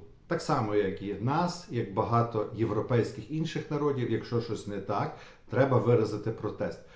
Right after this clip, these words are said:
Хочу пригадати таку штуку. Польща є одна з найбільш католицьких країн в Європі. Декілька років тому назад польські журналісти провели дослідження і зняли документальні фільми про серію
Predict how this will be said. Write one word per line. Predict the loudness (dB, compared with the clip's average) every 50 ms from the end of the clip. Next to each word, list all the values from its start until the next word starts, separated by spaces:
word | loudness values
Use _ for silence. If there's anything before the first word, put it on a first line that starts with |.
| -20 -20 -8 0
Хочу | 4 4 4 4 2
пригадати | 2 4 4 6 6 8 8 6 6 4
таку | 2 2 0 0 0 -2 -4
штуку. | -4 -2 0 0 0 0 -2 -8 -10 -10 -12 -16 -20 -20 -20 -8 4
Польща | 8 8 10 10 8 4 2
є | 4 6 8
одна | 8 8 6 6 4 4 2 2
з | 2 4
найбільш | 4 4 4 4 2 0 0 0
католицьких | 0 2 4 6 6 6 6 4 2 2 0 0 2
країн | 2 2 4 4 4 4 4 4
в | 2
Європі. | 2 2 4 4 4 4 4 2 -2 -8 -12 -14 -16 -20 -20 -20 -20 -20 -14 -2
Декілька | 2 4 4 4 4 2 0 2 4 4
років | 4 4 2 0 -2 -2
тому | 0 0 0 2 2 2
назад | 2 2 2 0 0 -2 -2 0 0 0 0 0 -2 0 4
польські | 4 6 6 4 2 -2 -2 -2
журналісти | 0 2 2 2 2 4 4 4 4 2 0 -2 -4 -6 -6 -2 0 0
провели | 0 0 0 0 2 2 0 0 0 2 4 4 4 6 4 4 2
дослідження | 2 2 0 -2 -2 -4 -4 -2 -2 -2 -2 -4 -2 0 0 2 2 2 0 0 -2 -4 -4 -8 -14 -16 -18 -20 -14 -6
і | -2 0 2 2 4 4 2
зняли | 2 2 0 2 2 4 4 4
документальні | 4 2 2 2 4 4 4 4 4 4 4 4 4 2 0 -4 -6
фільми | -4 -2 0 0 2 2 4 4 4 4
про | 2 2 0 0 0 0
серію | 0 0 0 2 2 4 4 4 4 4 2 2 2 2 0 0